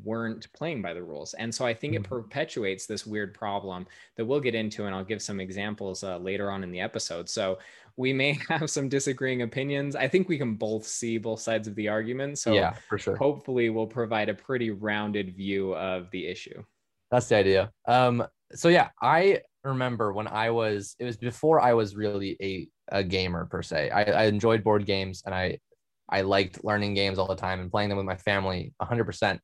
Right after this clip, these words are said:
Speaker 2: But it was before I was really, like, deep into the hobby. So basically it was t-, when I was playing games like Catan, it, it, you know, we, we've all been there. Um,
Speaker 1: <laughs>
Speaker 2: we may or may not.
Speaker 1: Unfortunately.
Speaker 2: Yeah, exactly. <laughs> We may or may not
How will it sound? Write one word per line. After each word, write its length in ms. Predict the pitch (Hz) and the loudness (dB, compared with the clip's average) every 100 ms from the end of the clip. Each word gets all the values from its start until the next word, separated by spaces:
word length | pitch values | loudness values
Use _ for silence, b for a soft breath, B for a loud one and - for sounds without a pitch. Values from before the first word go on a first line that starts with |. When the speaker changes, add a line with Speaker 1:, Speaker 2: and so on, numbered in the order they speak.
| - | 0
Speaker 2:
But 320 | 127 120 104 - _ _ _ _ _ _ _ - | 6 6 6 -2 _ _ _ _ _ _ _ 2
it 80 | |
was 120 | 135 127 | 4 4
before 280 | 127 180 | 4 6
I 40 | 170 | 6
was 120 | 117 | 6
really, 140 | 117 | 6
like, 220 | 107 90 _ 107 | 4 2 _ -6
deep 240 | 110 104 | -4 -2
into 140 | 101 90 | -4 -8
the 60 | |
hobby. 400 | 95 - - - 135 | -4 -2 -2 -6 -2
So 420 | - 110 104 - - - | 4 6 6 4 -6 -4
basically 640 | 117 160 165 120 104 98 95 | 4 4 4 2 2 4 4
it 40 | |
was 200 | 104 95 | 2 0
t-, 100 | - - | -6 -2
when 160 | 110 | 2
I 60 | 110 | 4
was 120 | 104 | 2
playing 300 | - 104 101 | 0 0 0
games 320 | 95 92 95 | -2 -4 -2
like 260 | 95 92 - _ _ _ _ - | -2 -4 -6 _ _ _ _ -8
Catan, 460 | 101 104 92 - - - | -6 -4 -4 -6 -10 -6
it, 160 | 104 - | -6 -2
it, 220 | 82 - _ | -4 -4 _
you 120 | 104 92 | 0 0
know, 160 | - - | 0 2
we, 140 | 131 120 | 4 6
we've 180 | 135 131 | 6 8
all 120 | 135 | 6
been 180 | 117 110 | 4 4
there. 280 | 95 98 - _ _ | 2 0 -6 _ _
Um, 440 | 110 104 101 95 90 _ b b b | 2 4 4 -2 -12 _ b b b
Speaker 1:
<laughs> 380 | - - - - | -10 -10 -10 0
Speaker 2:
we 160 | 123 | 2
may 200 | 123 131 | 6 6
or 140 | 131 123 | 4 2
may 140 | 120 | 0
not. 220 | 117 110 | 0 0
Speaker 1:
Unfortunately. 200 | 120 - _ _ _ | -2 -10 _ _ _
Speaker 2:
Yeah, 240 | 110 117 120 | -2 0 2
exactly. 520 | 123 131 - 170 175 | 2 0 0 0 0
<laughs> 320 | 202 151 _ 123 | -2 -6 _ -10
We 80 | |
may 160 | 123 131 | -6 -4
or 100 | 127 | -2
may 120 | 123 | -2
not 320 | 117 113 107 | -2 -4 -4